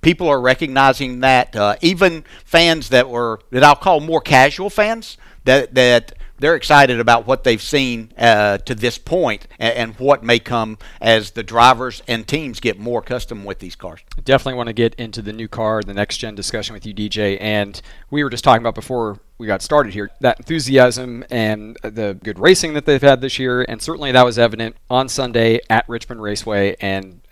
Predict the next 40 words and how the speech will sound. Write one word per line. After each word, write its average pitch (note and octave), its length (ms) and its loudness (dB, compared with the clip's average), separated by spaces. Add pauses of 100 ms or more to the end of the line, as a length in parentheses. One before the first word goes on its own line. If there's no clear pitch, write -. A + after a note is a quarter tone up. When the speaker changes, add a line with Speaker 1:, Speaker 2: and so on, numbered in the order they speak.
(140)
Speaker 2:
definitely G#2+ 320 -6
wanna G2+ 120 -14
talk G#2+ 260 -4
about G2+ 320 -2 (280)
that A#2 200 4
on A#2 100 -6
the A2 80 -10
nascar A#2 240 -4
and A2+ 80 -8
N G#2+ 80 -10
B G#2 40 -12
C A2+ 140 -10
podcast A2 480 0
with A2+ 140 -14
you G#2 80 -14
here G#2 100 -16
today. G#2+ 300 0
And A2 80 -6
I A2+ 40 -2
wanna B2+ 140 -4
start, - 300 -2
D B2+ 100 0
J, A2+ 200 0
with A2 260 -6
the C#3 180 -6
way F3+ 260 8
the F#3 100 2
race E3 260 4
unfolded F#2 760 -6 (180)
was A2+ 200 -10
interesting, F2+ 580 -12
in A2 140 -8
that G#2+ 140 -10
you A2 80 -4
had A2+ 200 2
these G#2+ 200 -8
long C3+ 280 -4
green B2+ 280 -10
flag A2+ 340 4
runs, G#2+ 540 -10